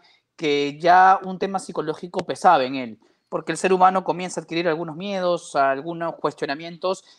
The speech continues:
que de repente, por lo poderoso que es la mente, te pueden llevar a caminos, esto, que no esperas. Y Pierre, creo que, por lo que me han contado, es que psicológicamente no estaba bien en ese aspecto, porque por el temor mucho a las lesiones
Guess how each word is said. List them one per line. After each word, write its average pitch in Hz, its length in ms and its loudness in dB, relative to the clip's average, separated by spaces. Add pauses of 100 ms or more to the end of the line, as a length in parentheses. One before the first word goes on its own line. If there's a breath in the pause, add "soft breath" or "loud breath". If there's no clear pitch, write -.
(100)
que 156 140 2
de 147 60 4
repente, 180 800 -2
por 135 240 -2
lo 143 340 -6
poderoso 147 420 -2
que 156 80 -10
es 156 40 -10
la 160 80 -2
mente, 175 360 -8
te 147 100 -6
pueden 156 320 -4
llevar 147 260 0
a 156 80 0
caminos, 147 460 -6 (320)
esto, 131 640 -2
que 143 80 -2
no 151 140 2
esperas. 135 520 -2
Y 139 100 -12
Pierre, 185 340 0
creo 185 480 -2
que, 143 540 -2
por 127 100 -6
lo 123 60 -4
que 123 60 -2
me 160 100 0
han 160 40 -4
contado, 156 520 4 (260 soft breath)
es 156 140 -12
que 175 340 -6
psicológicamente 196 1800 -2
no 185 160 -4
estaba 180 320 0
bien 190 240 -6
en 185 80 -10
ese 180 140 -16
aspecto, 160 440 -8
porque 147 380 -6 (220 soft breath)
por 151 160 0
el 151 80 -2
temor 180 260 -2
mucho 196 260 -8
a 202 40 -4
las 175 100 -8
lesiones 196 580 -8